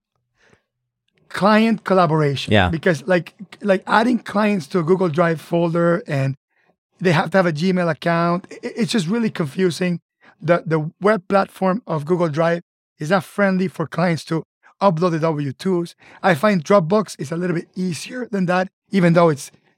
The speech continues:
Speaker 1: technically not a good solution either. But the reason why Dropbox is potentially a good solution is because people already know how to use Dropbox. So
Speaker 2: Mm-hmm.
Speaker 1: you have the benefit of people already knowing how to use it to be able to navigate through it. But for,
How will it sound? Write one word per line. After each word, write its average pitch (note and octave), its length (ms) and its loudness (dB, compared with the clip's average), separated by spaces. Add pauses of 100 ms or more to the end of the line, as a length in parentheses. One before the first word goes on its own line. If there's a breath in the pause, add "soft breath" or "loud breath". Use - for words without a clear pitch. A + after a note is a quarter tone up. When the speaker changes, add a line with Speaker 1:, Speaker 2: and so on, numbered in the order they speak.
Speaker 1:
technically D#3+ 440 -2
not D3 280 -2 (140)
a F3+ 60 -6
good E3+ 220 0
solution F3+ 480 -2 (240)
either. F#3 340 2 (380 loud breath)
But G3 140 4
the E3 100 2
reason A3+ 220 2
why G#3 100 2
Dropbox F3+ 500 2
is F3 280 0 (300 soft breath)
potentially G3 500 2
a - 20 2
good G3 140 0
solution G#3 400 0
is F3 100 -4
because E3 400 -2 (540)
people G3 200 2
already F3+ 180 6
know F3+ 100 6
how D3 120 2
to C#3+ 80 0
use C3+ 220 -4
Dropbox. B2+ 460 0
So B2 80 2
Speaker 2:
Mm-hmm. - 20 4
Speaker 1:
you F3 120 2
have F3+ 120 2
the E3 80 -4
benefit F#3 400 2
of E3 220 -2 (340)
people F3 220 -2
already E3+ 160 -2
knowing F3+ 240 -2
how D#3 100 -4
to D#3 80 -6
use G3+ 300 -2
it F3+ 160 -2 (380 soft breath)
to G3 100 0
be F3 120 4
able E3+ 140 4
to D#3 40 2
navigate D3+ 520 0
through D3+ 160 -6
it. A#2 120 -10
But A#3 140 -2 (460 soft breath)
for, F#3 300 2